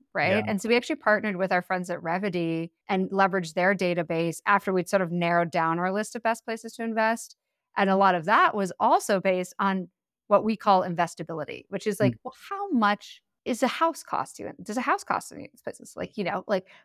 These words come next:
Speaker 1: "What is your mortgage gonna look like?" Like, all the practical stuff that goes into actually the investment component versus just thinking about, like, "Well, sure, you probably could make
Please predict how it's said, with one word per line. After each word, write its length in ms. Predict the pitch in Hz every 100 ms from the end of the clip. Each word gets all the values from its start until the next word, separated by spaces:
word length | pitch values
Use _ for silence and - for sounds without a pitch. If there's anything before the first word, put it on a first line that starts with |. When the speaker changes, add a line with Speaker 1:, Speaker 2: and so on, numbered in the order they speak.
| _
Speaker 1:
"What 240 | 202 220 427
is 100 | 415
your 120 | 392
mortgage 380 | 349 466 508 -
gonna 180 | 190 175
look 160 | 175
like?" 180 | 180 180 -
Like, 140 | 233 -
all 140 | 269 440
the 80 | 453
practical 680 | - - - - 277 269
stuff 360 | 277 - 277 311
that 80 | 233
goes 240 | 214 214
into 140 | 214 208
actually 300 | 190 185 196
the 120 | 180
investment 500 | 180 165 170 - 208
component 520 | - 226 226 233 262 190
versus 340 | 214 208 202
just 240 | - 190 -
thinking 300 | 185 180 175
about, 240 | 165 165
like, 140 | 180 165
"Well, 100 | 175
sure, 240 | 180 349 403
you 180 | 202 208
probably 460 | 262 269 233 202
could 220 | 185 294 285
make 280 | 196 180